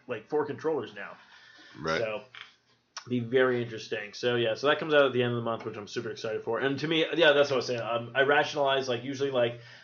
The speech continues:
Speaker 1: I do buy remakes, but, like, this one I was like, "You know what? I don't have all the content from the Wii version. I have this new console. I wanna play some Mario Kart." So yeah, I'm, I'm definitely picking this one up.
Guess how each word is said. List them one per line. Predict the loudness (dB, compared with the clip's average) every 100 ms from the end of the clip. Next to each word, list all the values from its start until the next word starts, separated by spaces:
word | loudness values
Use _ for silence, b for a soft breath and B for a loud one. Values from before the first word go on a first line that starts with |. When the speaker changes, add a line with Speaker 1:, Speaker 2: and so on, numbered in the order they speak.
| -6
Speaker 1:
I |
do | -4 -2
buy | 0 0
remakes, | 0 -2 2 2 2 -2 -14 -16 b b b
but, | -2 -2
like, | -4 -2
this | -2 -2
one | -2
I | -2
was | 0
like, | 0 -2 -4
"You |
know | -4
what? | -2 0
I |
don't | 0 0
have | -2
all | -2
the | -2
content | -4 -4 -2 -6
from | -4 -6
the |
Wii | -4 -4 -4 -2
version. | -2 -2 -2 -2 -2 -6 -8
I | -4
have | -4
this | -4
new | -4 -4
console. | -2 -4 0 -2
I | -2
wanna | -6 -6
play | -6
some | -6
Mario | -8 -6 -6
Kart." | -4 -4 -4
So | -6 -10 -8
yeah, | -8 -10 -10 -14
I'm, | -16 -10
I'm | -10 -10 -8
definitely | -8 -8 -14
picking | -14 -14
this | -16 -16
one | -18
up. | -20